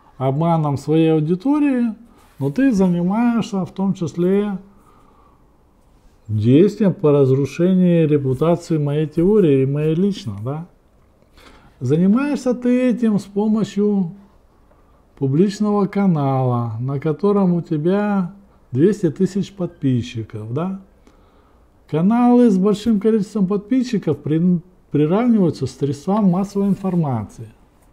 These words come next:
По сути, ты занимаешься клеветой через средства массовой информации, да, прикрытые анонимно, да. Ну, тебя же, ты же вычисляешься элементарно, кто ты такой, да, если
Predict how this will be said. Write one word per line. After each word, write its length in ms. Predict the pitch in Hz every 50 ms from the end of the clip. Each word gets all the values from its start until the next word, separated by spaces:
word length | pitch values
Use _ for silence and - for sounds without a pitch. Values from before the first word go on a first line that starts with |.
| _ _ _ _ _ _ _ _ _ _ - - - - - - _ _ _ _ _ _ _ _ - - - -
По 80 | 160 151
сути, 300 | - 294 311 240 294 220
ты 100 | 226 226
занимаешься 680 | 175 190 208 202 208 208 226 254 277 254 - - 202
клеветой 800 | - - 175 170 170 170 175 170 - - 208 226 262 269 240 -
через 320 | - - 170 160 151 -
средства 400 | - 170 190 226 220 226 - 175
массовой 480 | 156 156 170 185 175 - 180 165 170 175
информации, 800 | 165 - - 165 160 151 143 135 123 113 110 104 - - 117
да, 400 | 117 131 156 175 180 175 170 156 131
прикрытые 520 | - 143 123 - 180 190 190 - 160 151
анонимно, 640 | 143 139 139 139 139 139 135 131 127 117 117 104 107
да. 180 | 110 120 139 151
Ну, 140 | 156 170 180
тебя 280 | - 214 185 214 208
же, 360 | 170 156 165 175 165 151 139 127 - -
ты 100 | - 190
же 140 | 165 156 160
вычисляешься 760 | 156 160 156 - 170 131 - 190 190 202 196 - - - 135
элементарно, 640 | 123 123 123 123 127 120 120 - 170 170 170 151 127
кто 180 | - - 123
ты 140 | 104 - 117
такой, 420 | 104 - 120 113 - - 113 107 107
да, 200 | 117 143 160 160
если 260 | 147 135 - 117